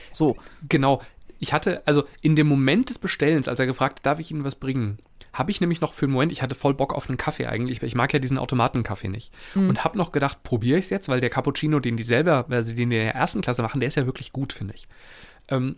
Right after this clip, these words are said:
Speaker 2: und hab noch für eine Sekunde mit, mit dem Gedanken gespielt, weil, weil da so plötzlich, als jemand kam und mich fragte, in meiner Welt die Möglichkeit erschien, dass es vielleicht die erste Klasse ist. Aber da hab ich's noch nicht so ganz, da war's nur so ein,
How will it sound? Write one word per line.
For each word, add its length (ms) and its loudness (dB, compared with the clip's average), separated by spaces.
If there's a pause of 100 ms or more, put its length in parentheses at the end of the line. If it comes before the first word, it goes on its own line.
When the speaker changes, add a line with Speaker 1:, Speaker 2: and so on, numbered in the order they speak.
(100)
Speaker 2:
und 120 -2
hab 140 -2
noch 300 0
für 160 0
eine 160 4
Sekunde 560 4
mit, 260 -2
mit 140 0
dem 120 2
Gedanken 360 2
gespielt, 440 4
weil, 300 4
weil 140 4
da 280 6
so 120 -2
plötzlich, 320 -2
als 120 -4
jemand 220 -2
kam 260 2
und 100 -2
mich 140 -4
fragte, 560 -2 (580)
in 120 2
meiner 300 4
Welt 240 4
die 60 2
Möglichkeit 540 2
erschien, 300 -2
dass 140 -2
es 100 -2
vielleicht 320 0
die 60 -2
erste 260 -2
Klasse 260 -4
ist. 80 -6
Aber 140 2
da 80 6
hab 100 2
ich's 100 -4
noch 100 2
nicht 120 0
so 80 2
ganz, 300 2
da 140 0
war's 120 2
nur 120 2
so 100 0
ein, 140 -2